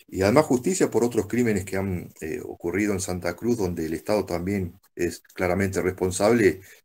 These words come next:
con la protección de los asesinos, este, no entendemos por qué, este, ellos se sienten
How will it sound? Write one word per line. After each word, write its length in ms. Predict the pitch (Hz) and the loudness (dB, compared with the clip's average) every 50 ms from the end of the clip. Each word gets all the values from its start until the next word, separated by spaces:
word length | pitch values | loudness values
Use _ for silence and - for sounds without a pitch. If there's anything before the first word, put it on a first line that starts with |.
| _ _ _ _ | _ _ _ _
con 160 | - - 85 82 | -10 -8 -6 -6
la 100 | 82 - | -2 0
protección 480 | 90 87 - 87 82 - - 101 101 | 0 0 0 0 -2 -2 -2 0 2
de 80 | 95 85 | 2 2
los 160 | 87 78 - | 2 0 -2
asesinos, 640 | 87 87 - - - - 127 123 127 143 165 165 - - _ - - - - - - - _ _ | -4 -6 -6 -4 0 2 2 4 4 2 -2 -4 -6 -16 _ -20 -20 -20 -20 -20 -20 -20 _ _
este, 340 | - 87 92 - - 87 87 | -8 -8 -8 -4 -2 0 2
no 100 | 101 113 | 2 2
entendemos 480 | 117 113 110 110 110 120 123 123 120 120 - | 2 4 2 4 4 6 6 6 4 4 4
por 200 | 107 101 - 98 | 4 4 4 4
qué, 380 | - 127 131 151 185 180 - - _ _ _ _ _ _ _ _ - | 4 6 6 6 6 2 -2 -12 _ _ _ _ _ _ _ _ -10
este, 580 | - - - - - - - - - 98 98 _ _ _ _ _ _ _ _ _ _ - 76 76 - - - | -10 -10 -10 -8 -6 -8 -6 -8 -10 -18 -18 _ _ _ _ _ _ _ _ _ _ -18 -18 -18 -18 -20 -20
ellos 380 | - - - 85 95 98 95 - | -14 -10 -8 -4 -2 -2 -2 0
se 100 | - - | -2 -2
sienten 760 | - - 98 95 95 92 92 87 78 78 76 78 76 - - | -2 0 0 0 0 2 2 2 0 0 -6 -10 -12 -14 -18